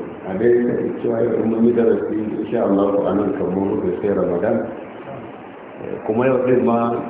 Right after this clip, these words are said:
darasin ba shi da yawa, ɗan kaɗan ne. Ah, saboda sharhin wancan hadisin za mu kare ka. Da muka kare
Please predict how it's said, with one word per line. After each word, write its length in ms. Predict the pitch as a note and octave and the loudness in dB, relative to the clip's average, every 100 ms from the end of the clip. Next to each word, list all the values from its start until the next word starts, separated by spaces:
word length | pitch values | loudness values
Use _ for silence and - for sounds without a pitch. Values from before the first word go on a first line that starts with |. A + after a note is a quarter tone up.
| G2 | 0
darasin 480 | B2 A#2+ G2+ A#2 G#2+ | 2 2 2 0 2
ba 240 | A2 - | 2 0
shi 80 | G#2 | 0
da 80 | G2+ | 2
yawa, 320 | A2 G2+ - | 2 2 2
ɗan 240 | A2 G#2 | 0 0
kaɗan 280 | - G2+ A#2 C#3+ | -4 -2 0 -2
ne. 80 | - - - - - - - - C#3 - - - - - - - - - A1+ | -4 -8 -12 -14 -14 -14 -14 -12 -12 -12 -14 -14 -16 -16 -16 -16 -14 -6 -2
Ah, 640 | G1+ G2 G1+ G2+ G2+ F#2+ - - - | 0 0 0 -2 -2 -6 -8 -12 -6
saboda 320 | - A2+ A2 G2+ | 0 2 4 4
sharhin 320 | B2 B2 A#2 | 2 4 4
wancan 320 | A2 A2 A2 F#2 | 4 4 2 2
hadisin 460 | F#2 G#2 G2 G2 | 2 0 2 2
za 80 | F#2+ | 2
mu 160 | F#2+ F#2+ F#2+ | 0 0 2
kare 300 | G2 F#2 - | 2 2 2
ka. 120 | A2 - - C3 B2+ C3 - - C3 A2+ A#2 - - - - | 0 0 -6 -8 -10 -10 -12 -12 -10 -10 -10 -12 -16 -10 -6
Da 60 | - | -2
muka 340 | A#2 A2 - | 0 0 0
kare 300 | G#2 G#2+ | 0 2